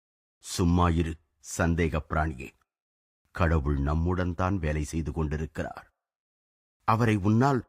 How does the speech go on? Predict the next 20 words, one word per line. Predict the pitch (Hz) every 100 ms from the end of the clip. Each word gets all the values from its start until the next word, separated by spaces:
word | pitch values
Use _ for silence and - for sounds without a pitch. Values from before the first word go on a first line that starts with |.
| _
கொஞ்சம் | 131 127 120 101
விரைவுபடுத்தவும் | 87 139 151 127 139 156 139 135
முடியுமா? | 120 127 113 127 - _ _ _ _ -
நம் | 104 107
முன் | 110 147 156
உள்ள | 135 127
நிலைமையைக் | 104 104 143 147 135 -
கண்டே | 135 135 151 - _
எனக்கு | 113 131 - 120
அதிகமான | 101 131 160 156 165
பசி | - 120 -
எடுக்கிறது. | 156 107 101 110 95 78 - _ _ _ _ -
நான் | 110 92 82
காசியை | 92 131 156 143 117
விட்டு | 101 - 139 170 _ _
தாஜ் | - 123 160 131
சமாதியை | 123 127 127 123 113 104
காண | - 107 143
வந்தேனே | 120 120 117 107
தவிர | 95 113 131